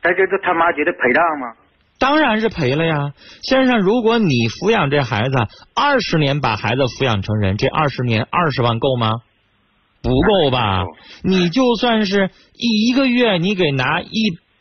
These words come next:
Speaker 2: 一千块钱，二十年多少钱啊？
Speaker 1: 嗯。
Speaker 2: 所以，我觉得一个高中的孩子不至于说管爸一下要那么多钱，讹人，也有可能是他妈挑唆的。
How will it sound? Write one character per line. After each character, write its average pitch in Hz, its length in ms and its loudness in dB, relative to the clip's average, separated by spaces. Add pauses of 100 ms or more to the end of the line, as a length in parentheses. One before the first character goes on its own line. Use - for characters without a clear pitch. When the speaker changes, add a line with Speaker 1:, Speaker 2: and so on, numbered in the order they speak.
(140)
Speaker 2:
一 214 160 -4
千 233 260 0
块 202 160 2
钱， 117 340 -2
二 180 200 0
十 143 100 -4
年 131 220 0
多 127 120 -2
少 165 120 2
钱 107 200 -4
啊？ 95 180 -2 (760)
Speaker 1:
嗯。 254 280 -14 (120)
Speaker 2:
所 - 240 0
以， 240 300 0 (760)
我 147 120 0
觉 175 120 0
得 240 200 2
一 165 120 -4
个 220 80 0
高 247 300 0
中 214 160 0
的 185 80 2
孩 113 240 -2
子 147 80 0
不 170 100 -6
至 233 300 -2
于 160 100 4
说 160 180 0 (140)
管 98 220 -2
爸 151 180 -2
一 123 120 -2
下 165 140 -2
要 165 140 2
那 226 160 2
么 196 120 0
多 101 220 0
钱， - 480 -8 (260)
讹 127 220 2
人， 117 240 0 (260)
也 247 220 0
有 294 100 2
可 214 180 0
能 180 140 0
是 202 100 -2
他 190 120 0
妈 185 200 0
挑 147 180 -4
唆 107 220 -6
的。 107 140 -6